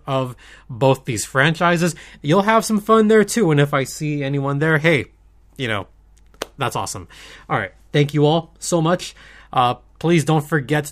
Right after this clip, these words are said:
to, uh, rate five stars, subscribe, comment, all that fun stuff.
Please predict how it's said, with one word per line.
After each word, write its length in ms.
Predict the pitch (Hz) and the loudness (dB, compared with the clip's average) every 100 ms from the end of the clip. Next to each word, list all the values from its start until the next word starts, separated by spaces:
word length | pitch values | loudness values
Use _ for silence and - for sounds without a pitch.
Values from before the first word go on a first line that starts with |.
| - | -12
to, 480 | - - 151 151 143 - - _ _ - | -8 -2 0 0 -4 -14 -20 _ _ -8
uh, 240 | 139 131 123 | -2 0 0
rate 300 | 113 156 139 | 4 2 4
five 260 | 160 160 | 0 2
stars, 600 | - 156 151 156 151 147 - - _ | 0 0 2 2 2 0 -4 -20 _
subscribe, 800 | - 107 - - 151 156 151 143 | -14 -12 -10 -10 -2 0 0 0
comment, 400 | 151 151 156 151 | -2 0 -2 -4
all 180 | 147 143 | -2 0
that 180 | 143 139 | -2 -4
fun 260 | - 143 | -2 -2
stuff. 420 | 139 - 143 139 | -2 -2 0 0